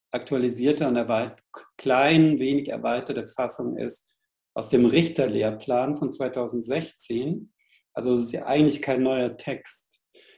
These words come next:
aber schon natürlich sehr grundlegend wegen seiner Substanz, die er hat. Es stehen einfach viele gute Sachen drin. Und ich finde es eben nicht nur theoretisch, wie du in unserem Vorgespräch meintest, sondern, äh, ich sehe da bei dem Autor auch immer so den Lebensbezug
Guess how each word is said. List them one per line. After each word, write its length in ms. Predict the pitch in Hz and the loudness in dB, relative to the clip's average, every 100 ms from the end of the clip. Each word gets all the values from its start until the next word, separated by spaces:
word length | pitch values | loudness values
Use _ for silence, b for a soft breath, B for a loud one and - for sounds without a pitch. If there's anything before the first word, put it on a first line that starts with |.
| b b | b b
aber 280 | 110 117 123 | -2 2 2
schon 320 | 120 139 131 | 2 2 4
natürlich 440 | 135 - 131 127 - | 2 2 2 0 -2
sehr 200 | 123 120 | -2 -2
grundlegend 640 | 127 135 131 120 120 117 | 0 -2 0 -2 -2 -2
wegen 220 | 117 113 | -2 -2
seiner 260 | 110 117 110 | -2 -4 -4
Substanz, 760 | 110 - - - 135 131 - - | -6 -14 -16 -6 -2 -2 -4 -10
die 120 | 107 | -10
er 160 | 107 | -10
hat. 260 | 107 104 - - _ _ | -10 -12 -12 -20 _ _
Es 60 | - | -16
stehen 320 | - 113 117 | -8 -4 -2
einfach 300 | 113 113 113 | -4 -8 -8
viele 280 | - 110 113 | -6 -4 -4
gute 280 | 113 117 110 | -4 -6 -2
Sachen 360 | 135 - 101 | -2 -2 -6
drin. 520 | - - - - - _ _ _ _ b b b _ | -8 -14 -12 -12 -14 _ _ _ _ b b b _
Und 240 | - 113 120 | -8 -6 -6
ich 140 | - | 0
finde 200 | 143 139 | 6 6
es 100 | 135 | 6
eben 200 | 131 131 | 6 6
nicht 180 | 135 139 | 6 6
nur 160 | 139 | 4
theoretisch, 960 | 135 131 113 127 147 147 165 - - _ _ _ _ _ _ _ _ _ _ _ _ _ _ - | 6 4 4 2 2 0 -4 -6 -14 _ _ _ _ _ _ _ _ _ _ _ _ _ _ -2
wie 100 | 135 | 6
du 140 | 135 | 8
in 140 | 135 139 | 8 6
unserem 280 | 131 135 | 6 2
Vorgespräch 720 | 120 139 135 131 - 135 135 | 2 0 0 -4 -4 -4 -2
meintest, 600 | 139 131 131 135 156 - - | -2 0 -2 -4 -6 -10 -4
sondern, 600 | 139 139 135 131 123 120 | 0 2 2 0 -2 -4
äh, 460 | 120 123 120 - | -4 -4 -4 -6
ich 200 | 110 - | -10 -12
sehe 360 | - 131 135 143 | -8 0 6 6
da 160 | 131 | 6
bei 120 | 123 123 | 2 0
dem 140 | 127 | -2
Autor 440 | 131 117 127 127 123 | -4 -6 -2 -2 -2
auch 140 | 123 | -2
immer 280 | 120 123 120 | -4 -4 -4
so 140 | 117 | -6
den 200 | 113 120 | -4 -4
Lebensbezug 1120 | 107 117 123 117 - 107 - - - - - | -2 0 0 -2 -4 -14 -14 -12 -12 -12 -18